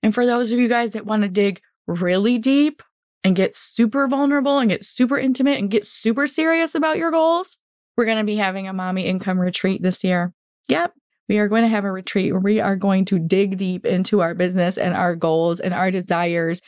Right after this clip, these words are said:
and what we want out of our life and how we're going to get that,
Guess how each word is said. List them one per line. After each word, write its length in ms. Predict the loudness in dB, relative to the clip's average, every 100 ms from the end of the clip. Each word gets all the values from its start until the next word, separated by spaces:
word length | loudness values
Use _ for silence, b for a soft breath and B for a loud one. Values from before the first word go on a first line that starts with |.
| b
and 120 | 2
what 120 | 4 4
we 120 | 2
want 260 | 0 -2
out 140 | -2 -4
of 80 | -2
our 160 | -2
life 520 | 2 2 2 -2 -12 _ _ -2
and 140 | -2
how 280 | 0 0 0
we're 260 | 2 0 0
going 340 | 0 2 2
to 120 | 0 -6
get 400 | -2 -4 -4 -10
that, 180 | -10